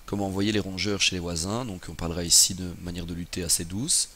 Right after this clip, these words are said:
en plantant des bulbes à forte odeur, comme l'ail et l'oignon, en plantant une herbe à taupe, qu'on appelle Euphorbia latiris, enfonce-, en enfonçant une barre de fer dans la taupinière, au bout de laquelle on posera une bouteille en plastique goulot vers le bas, le son les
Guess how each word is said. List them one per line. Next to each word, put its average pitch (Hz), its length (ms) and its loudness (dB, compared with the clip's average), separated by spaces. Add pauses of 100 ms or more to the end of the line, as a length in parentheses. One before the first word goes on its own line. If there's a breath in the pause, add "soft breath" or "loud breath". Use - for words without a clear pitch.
(340 loud breath)
en 95 100 -6
plantant 92 500 -6 (360 loud breath)
des 95 140 0
bulbes 90 220 -2
à 85 80 0
forte - 240 -6
odeur, 90 420 -2
comme 90 220 -6
l'ail 87 220 -2
et 85 40 -2
l'oignon, 92 420 -4 (200)
en - 80 -12
plantant 92 340 -4
une 95 120 -2
herbe 92 180 0
à 90 40 2
taupe, - 440 -2 (100)
qu'on 101 140 -10
appelle 90 420 -4
Euphorbia 90 420 -2
latiris, 92 600 2 (680 loud breath)
enfonce-, - 480 0
en 101 120 -4
enfonçant 98 500 0 (160)
une 92 140 -8
barre 90 220 0
de 90 60 -6
fer 95 280 -2
dans 90 140 -6
la 85 80 -6
taupinière, 95 640 -2
au 95 40 -6
bout 87 120 -6
de 87 60 -4
laquelle 92 400 -2 (260)
on - 20 -14
posera 90 400 -4
une 90 140 -6
bouteille 87 340 -6
en 90 60 -6
plastique 87 360 -2
goulot 92 200 -4
vers 87 160 0
le 85 100 -2
bas, 95 240 0 (240)
le 87 60 -12
son - 260 6
les 95 140 -10